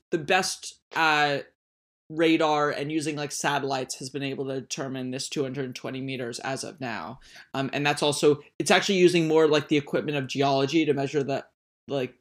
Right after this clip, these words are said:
land, and that's how they're figuring out how deep it is. But again, like, uh, we're, we're still developing the technology and other things to get better estimates.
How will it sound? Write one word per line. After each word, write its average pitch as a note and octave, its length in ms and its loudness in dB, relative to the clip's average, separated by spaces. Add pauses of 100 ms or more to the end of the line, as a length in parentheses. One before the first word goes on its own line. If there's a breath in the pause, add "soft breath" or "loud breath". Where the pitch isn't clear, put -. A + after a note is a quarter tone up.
(220)
land, C#3 480 0
and C#3+ 120 -2
that's C#3 160 -4
how C#3+ 120 -2
they're C3 140 -2
figuring C3 340 -4
out C3 160 -2
how C#3+ 140 -4
deep C3 280 -6
it C#3+ 80 0
is. D#3 280 2 (260 loud breath)
But E3+ 80 8
again, D#3 460 8 (340)
like, C#3 200 -2
uh, C#3 80 -2 (440)
we're, D#3 160 4
we're D#3+ 180 6
still D3 300 4
developing C#3+ 480 2
the C3+ 80 -2
technology C3+ 600 -4
and C3 100 -4
other B2+ 180 -4
things C3 360 -8
to C3 100 -8
get C3 260 -8
better A#2+ 220 -6
estimates. - 680 -8